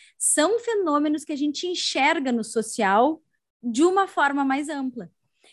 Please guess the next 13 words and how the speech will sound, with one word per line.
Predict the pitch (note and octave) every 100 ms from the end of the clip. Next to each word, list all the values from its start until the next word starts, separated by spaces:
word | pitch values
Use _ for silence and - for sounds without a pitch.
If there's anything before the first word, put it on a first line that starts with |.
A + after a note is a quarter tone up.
| -
Então, | A3+ C4 D#4
esses | F#4 F#4+
mecanismos | D#4 C#4 C#4 B3+ A#3+ A#3 G3+
de | G#3
amor | G3+ G#3 A3+ C#4
e | D#4 D4+
ódio, | A#3+ A3 G3 F#3+
vida | E3+ A3 C4 A#3
e | G#3+
morte, | F#3 F3+ A#3 D4+ - A#3
que | -
se | B3+ E4
passam | - B3 D4+ A#3+